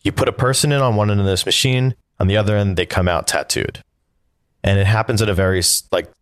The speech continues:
there's a process for it. Like, what happens first? What happens second? When do they make the appointment? When do they fill out a design survey? Blah, blah, blah.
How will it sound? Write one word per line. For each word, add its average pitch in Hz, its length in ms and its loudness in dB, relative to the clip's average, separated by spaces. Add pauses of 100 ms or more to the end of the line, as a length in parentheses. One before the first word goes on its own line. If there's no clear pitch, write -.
(540)
there's 101 160 -2
a - 40 -2
process 123 640 0
for 62 280 -2
it. - 100 -4 (220)
Like, - 280 -4
what 98 260 2
happens 92 420 -2
first? - 560 -2 (360)
What 87 120 2
happens 90 240 0
second? 69 360 -2
When 85 160 2
do 85 80 2
they 95 100 2
make 95 180 2
the 95 80 -2
appointment? 87 440 -2
When 82 160 2
do 82 80 0
they 90 120 2
fill 92 180 0
out 87 120 2
a 85 60 0
design 87 360 0
survey? 73 280 -2
Blah, 80 200 0
blah, 71 120 -2
blah. 57 200 -4